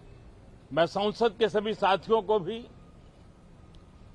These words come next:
सतर्क रहने के लिए प्रार्थना करता हूं, आप सभी साथियों को भी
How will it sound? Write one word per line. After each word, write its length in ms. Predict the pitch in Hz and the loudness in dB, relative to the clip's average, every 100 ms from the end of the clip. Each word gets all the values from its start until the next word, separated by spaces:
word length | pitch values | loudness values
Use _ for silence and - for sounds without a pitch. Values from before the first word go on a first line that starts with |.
| - - - - - - - | -20 -20 -20 -20 -20 -20 -8
सतर्क 400 | - 196 220 190 | 0 4 4 6
रहने 320 | 202 190 208 | 4 4 2
के 120 | 180 208 | 2 2
लिए 100 | 196 | 2
प्रार्थना 500 | 180 180 139 214 214 | 2 2 2 0 2
करता 320 | 214 196 208 | 2 2 2
हूं, 220 | 202 240 240 - - - - - - | 0 -2 -10 -20 -20 -20 -20 -16 4
आप 200 | 170 196 | 6 6
सभी 280 | 214 208 208 | 2 -2 -2
साथियों 440 | 180 185 180 214 | 0 0 2 -2
को 160 | 185 208 | 0 -2
भी 260 | 180 226 | -2 -6